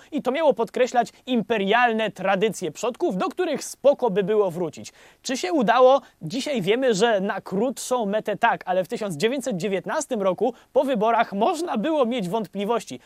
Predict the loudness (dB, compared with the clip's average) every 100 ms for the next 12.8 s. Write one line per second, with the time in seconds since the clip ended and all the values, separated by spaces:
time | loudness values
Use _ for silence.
0 | -2 -2 -2 -4 -4 -4 -4 -6 -4 -2
1 | -2 -2 -2 0 -2 -2 0 2 2 2
2 | -2 -2 -2 0 0 -2 -6 -12 -20 _
3 | _ -8 -6 -4 0 2 2 -2 -6 -8
4 | -10 -12 -18 -20 _ _ _ _ _ 2
5 | 4 2 0 0 4 4 4 4 2 0
6 | 2 0 0 2 2 2 0 -2 -2 -2
7 | -4 -2 -4 -2 0 0 -2 -4 -2 2
8 | 2 2 0 -2 -2 0 2 2 2 -4
9 | _ -12 0 4 4 2 -6 -8 -10 -12
10 | -4 0 2 2 2 0 0 -4 -6 -6
11 | -6 -10 -6 -4 -2 0 0 0 -4 -4
12 | -6 -6 -6 -6 -4 -6 -4